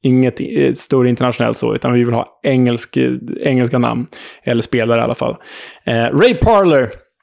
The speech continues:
kallades ju för The Romford Pele och, eh, ja,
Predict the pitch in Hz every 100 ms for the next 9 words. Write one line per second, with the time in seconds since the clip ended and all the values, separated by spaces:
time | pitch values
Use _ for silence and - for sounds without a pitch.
0 | _ _ - - 139 123 120 123 120 123
1 | 120 151 151 135 139 123 - - 139 123
2 | 104 113 120 123 - - 131 120 117 _
3 | -